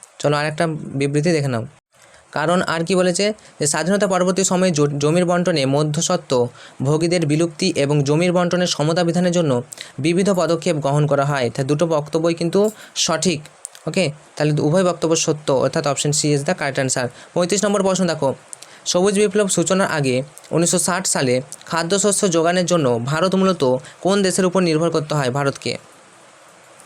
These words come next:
উত্তর হবে মার্কিন যুক্তরাষ্ট্রের উপর নির্ভর করতে হয় উনিশশো ষাট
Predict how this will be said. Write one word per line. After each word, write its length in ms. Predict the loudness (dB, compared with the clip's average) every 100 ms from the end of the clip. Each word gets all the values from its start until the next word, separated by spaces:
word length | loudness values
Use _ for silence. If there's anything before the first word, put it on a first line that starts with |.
| -20 -20 -20 -20 -20 -20 -20 -20 -20 -20 -20 -20 -10 -6
উত্তর 200 | -2 0
হবে 200 | 2 2
মার্কিন 460 | 2 0 0 0
যুক্তরাষ্ট্রের 480 | 0 0 -2 0 0
উপর 140 | 0
নির্ভর 260 | 0 0 0
করতে 260 | -2 -2 -2
হয় 180 | -4 -6 -12 -20 -6
উনিশশো 240 | -2 0 0
ষাট 260 | -2 -4